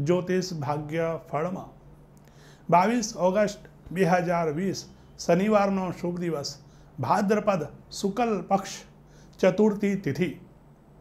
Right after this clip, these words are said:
આ દિવસે ગણેશ ભગવાનનો જન્મ થયો હોવાથી, મધ્યાહ્નના સમયે જન્મ થયો હોવાથી ગણેશ ચતુર્થી મનાવવામાં આવે છે.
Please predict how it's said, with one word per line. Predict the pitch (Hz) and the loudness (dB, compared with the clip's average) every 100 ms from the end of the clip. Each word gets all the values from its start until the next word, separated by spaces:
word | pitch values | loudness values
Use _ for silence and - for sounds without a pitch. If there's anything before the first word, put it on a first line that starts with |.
| - - - - - - - - - - - - | -20 -20 -20 -20 -20 -20 -20 -20 -20 -20 -20 -10
આ | - 240 | 2 4
દિવસે | 214 220 208 208 160 - - - - | 6 4 4 2 0 -8 -20 -20 -6
ગણેશ | 151 185 233 - | 4 6 6 0
ભગવાનનો | 143 127 196 202 202 160 147 139 | -2 0 0 0 0 -2 -6 -6
જન્મ | 123 185 240 170 - - - - | 2 4 4 -2 -6 -16 -20 -2
થયો | 214 226 | 2 4
હોવાથી, | 160 185 185 185 175 143 - - | 4 4 2 0 -2 -6 -14 -8
મધ્યાહ્નના | 143 143 160 196 208 202 | -6 -2 -2 2 2 2
સમયે | 190 180 185 160 - - | -2 -2 -2 -4 -8 -6
જન્મ | 139 202 240 | -2 0 0
થયો | 190 190 196 | 0 2 2
હોવાથી | 165 175 180 202 147 - - - - | 2 0 0 0 -2 -6 -20 -20 -8
ગણેશ | 156 170 226 - - - - | -2 2 2 0 -6 -18 -8
ચતુર્થી | - 139 247 233 208 185 | -4 -2 -2 0 2 2
મનાવવામાં | 143 151 180 214 151 147 | 0 -2 0 0 0 -6
આવે | 175 | -10
છે. | 170 | -12